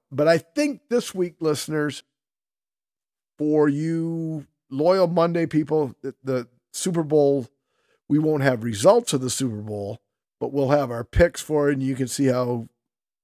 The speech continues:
right or wrong Dave and I were. But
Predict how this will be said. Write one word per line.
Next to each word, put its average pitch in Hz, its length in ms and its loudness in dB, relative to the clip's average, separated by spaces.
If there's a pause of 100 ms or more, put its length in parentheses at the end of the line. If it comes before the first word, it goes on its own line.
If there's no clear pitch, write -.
(280)
right 139 380 0
or 120 100 -4
wrong 131 400 0
Dave 127 260 -2
and 120 100 -6
I 120 120 -6
were. 117 420 -4 (1160)
But - 480 -4